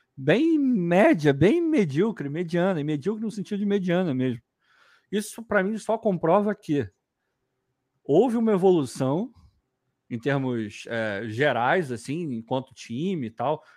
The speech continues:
de saber o que tem que fazer, de, de se colocar dentro do campo. Obviamente, eu não estou falando de hoje, tá? É, houve. Agora, tá, tá perto daquilo que a gente considera o ideal e tá perto daquilo que eu acho que esse time pode render quando tiver completo?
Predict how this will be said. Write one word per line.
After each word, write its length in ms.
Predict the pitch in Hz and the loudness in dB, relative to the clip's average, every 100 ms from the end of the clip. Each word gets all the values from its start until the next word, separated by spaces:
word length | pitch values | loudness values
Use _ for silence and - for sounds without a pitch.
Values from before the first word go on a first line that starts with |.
| _ | _
de 100 | 113 | -12
saber 360 | 139 131 113 160 | -4 -2 0 0
o 80 | |
que 60 | 170 | 0
tem 120 | 147 | -6
que 100 | 139 | -6
fazer, 560 | 143 117 98 107 156 127 | -2 -2 -2 -4 -4 -4
de, 420 | 107 110 107 104 | -6 -6 -8 -10
de 100 | 95 | -16
se 80 | - | -8
colocar 420 | 139 135 - 131 | -2 0 2 2
dentro 300 | 151 135 - | 2 -2 -4
do 80 | 117 | -8
campo. 560 | - 113 151 143 113 - _ _ _ | -2 0 0 0 -4 -6 _ _ _
Obviamente, 380 | 113 117 123 - | -8 -2 -2 0
eu 40 | |
não 80 | 131 | -2
estou 160 | - 123 | 2 2
falando 280 | 135 135 | 4 4
de 80 | 131 | 4
hoje, 260 | 113 98 101 | 4 2 0
tá? 180 | 123 123 _ _ _ _ _ _ _ - | -6 -6 _ _ _ _ _ _ _ -4
É, 880 | 113 113 110 110 110 107 104 98 - _ _ | 0 2 2 0 0 0 0 -2 -4 _ _
houve. 500 | - 151 190 123 104 - | 8 12 12 12 4 4
Agora, 400 | 131 147 143 117 | 6 8 6 4
tá, 420 | 165 190 180 139 | 4 6 6 2
tá 180 | - 156 | 0 -6
perto 440 | - 180 226 185 | 2 4 4 2
daquilo 320 | 156 - 190 | 0 2 2
que 80 | 180 | 2
a 60 | 135 | 0
gente 640 | 156 151 151 131 113 104 _ _ _ | -2 -4 -2 -2 -2 -4 _ _ _
considera 560 | - 143 - 139 156 180 | -4 -4 -2 4 6 6
o 40 | |
ideal 380 | 165 135 139 185 | 6 6 6 6
e 60 | 151 | 4
tá 100 | 151 | 0
perto 340 | - 190 185 | 2 0 2
daquilo 300 | 160 - 196 | -2 -2 -2
que 80 | - | 2
eu 120 | 160 | 4
acho 220 | 156 208 | 4 2
que 100 | - | 0
esse 120 | 180 - | -4 -2
time 160 | 175 | -2
pode 220 | 160 151 | 0 0
render 320 | 131 131 139 185 | 0 -2 -2 -2
quando 200 | 139 127 | -4 -2
tiver 180 | 131 | -2
completo? 600 | 123 117 143 190 - 104 | 0 -2 2 2 0 -6